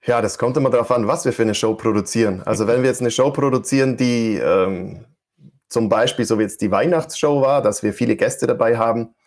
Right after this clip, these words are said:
wo die Gäste quasi den Content mitbringen, ähm, dann würde ich mal sagen, so mit Vor- und Nachbereitung und alles, was man so hat, mit Gästen abstimmen,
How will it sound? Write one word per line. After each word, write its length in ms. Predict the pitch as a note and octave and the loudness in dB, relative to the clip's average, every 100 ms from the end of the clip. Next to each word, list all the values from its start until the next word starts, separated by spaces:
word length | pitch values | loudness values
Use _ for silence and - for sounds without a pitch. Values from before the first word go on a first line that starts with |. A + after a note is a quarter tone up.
| _ _ _ | _ _ _
wo 140 | G#2 G#2+ | -2 -2
die 140 | G#2 | 0
Gäste 340 | B2 C#3 C3+ | 0 0 -2
quasi 240 | - A#2 A2 | -2 0 0
den 140 | A2+ | 0
Content 400 | - B2 A#2+ G#2 | 0 0 0 0
mitbringen, 640 | A#2 - C#3 C#3 D3+ D3 - _ _ - | -2 -2 -2 0 0 -4 -12 _ _ -6
ähm, 500 | G#2+ G#2 G#2+ G#2 F#2+ _ _ _ _ | -2 0 0 -4 -8 _ _ _ _
dann 140 | F#2 | -4
würde 80 | G#2 | -2
ich 80 | G#2+ | 0
mal 140 | G#2 | 0
sagen, 280 | G2 A2 A2 | 0 0 0
so 120 | A2+ | 0
mit 160 | G#2+ G2 | -2 -2
Vor- 240 | A#2 A#2+ | 0 2
und 160 | A#2 G2+ | 2 0
Nachbereitung 640 | G#2+ B2 B2 A2+ A#2 G#2 | -2 -2 0 2 0 -2
und 60 | G#2 | 0
alles, 180 | G2+ A2 | 0 -2
was 120 | G#2 | -2
man 100 | G#2+ | -2
so 120 | G#2 | 0
hat, 280 | G#2+ B2 - | -2 -2 -2
mit 200 | A2 - | -4 -2
Gästen 320 | A#2 - A2+ | -2 -2 -2
abstimmen, 600 | F#2 G2 - A2+ A2+ A2 | -2 -2 -2 -2 -2 -4